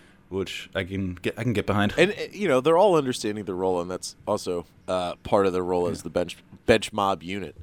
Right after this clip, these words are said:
Speaker 2: Um, Brian, where should we go from here? What do you wanna talk
Speaker 1: I don't
Speaker 2: about
Speaker 1: know.
Speaker 2: real
Speaker 1: We
Speaker 2: quick?
Speaker 1: got any news around the league? What have you been watching? What have you been, who other, which other teams? What are your league pass teams?
Speaker 2: Well, I got, I got pretty lucky. I was doing laundry, Brian,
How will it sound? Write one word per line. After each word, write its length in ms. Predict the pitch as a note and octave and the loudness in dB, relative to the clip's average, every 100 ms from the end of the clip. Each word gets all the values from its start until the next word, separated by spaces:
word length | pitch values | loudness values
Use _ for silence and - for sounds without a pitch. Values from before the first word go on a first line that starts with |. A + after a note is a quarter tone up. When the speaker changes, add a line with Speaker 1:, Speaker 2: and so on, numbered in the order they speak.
| - - _ _ _ _ _ - | -20 -20 _ _ _ _ _ -10
Speaker 2:
Um, 1120 | A2 A#2+ B2+ C3 C3+ C3+ C3+ C3+ C3+ C3 C3 - - | -2 2 2 2 2 0 0 0 0 -2 -8 -16 -2
Brian, 280 | D3 D#3 G2+ | 2 2 0
where 120 | C3 | -4
should 140 | - | -4
we 60 | D3+ | -2
go 100 | D#3 | -2
from 160 | B2+ | -4
here? 200 | A#2 C2 - - - - | -6 -8 -10 -20 -16 -6
What 60 | D3 | -2
do 40 | |
you 40 | |
wanna 140 | D#3+ C3 | -2 2
talk 180 | A2+ A#2 | 2 4
Speaker 1:
I 20 | |
don't 80 | - | 2
Speaker 2:
about 40 | |
Speaker 1:
know. 40 | F#2 | 2
Speaker 2:
real 80 | G2 | 2
Speaker 1:
We 80 | |
Speaker 2:
quick? 80 | F#2+ | 6
Speaker 1:
got 100 | A2 | 8
any 140 | A2 G#2 | 8 8
news 280 | A2 A2+ | 8 8
around 200 | A#2 A#2 | 8 8
the 60 | G#2+ | 6
league? 240 | G#2 C3 | 6 6
What 120 | B2 G#2 | 6 4
have 20 | |
you 80 | A#2 | 6
been 140 | A#2+ | 6
watching? 320 | G2 - E2 | 6 4 0
What 100 | F2 | 2
have 80 | G2+ | 4
you 60 | G#2+ | 2
been, 160 | G2 | 2
who 200 | - A#2+ | 2 6
other, 340 | A#2+ A2+ G2 - - - - | 8 8 4 0 -16 -20 -2
which 120 | C3 | 2
other 160 | B2 | 2
teams? 240 | - C3 G#2 | 6 6 6
What 80 | C3 | 6
are 40 | |
your 140 | B2+ | 6
league 220 | A#2 B2 B2+ | 6 2 2
pass 280 | A2+ - | 2 2
teams? 180 | - D#3+ | 0 0
Speaker 2:
Well, 100 | D#3+ | 0
I 80 | C#3 | 0
got, 280 | D3+ G3 A#3 - | -2 -4 -6 -10
I 160 | D3 G#3 | -10 -6
got 200 | C4 - | -8 -6
pretty 200 | E3 C3+ | -6 -2
lucky. 480 | B2 B2 A2 F#2+ - - - - | -2 -4 -8 -14 -18 -20 -12 -6
I 100 | B2+ | -6
was 140 | A#2+ | -6
doing 400 | G2+ C#3+ E3 C3 | -8 -6 -6 -6
laundry, 480 | G2+ A#2+ B2+ F#2 D2+ | -4 -4 -4 -8 -8
Brian, 560 | D#2+ D#2 C#2 D#2+ G2+ | -10 -14 -14 -14 -14